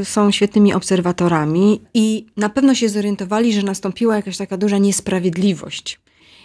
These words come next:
Bo są uczniowie, którzy solidnie pracowali,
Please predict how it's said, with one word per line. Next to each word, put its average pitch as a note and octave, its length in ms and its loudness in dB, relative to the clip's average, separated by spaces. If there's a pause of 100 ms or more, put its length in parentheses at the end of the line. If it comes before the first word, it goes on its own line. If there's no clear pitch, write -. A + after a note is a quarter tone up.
(160)
Bo F3+ 240 -2
są G3+ 240 -2
uczniowie, F#3+ 460 -4
którzy E3+ 760 -4
solidnie E3+ 580 -2
pracowali, E3 800 -4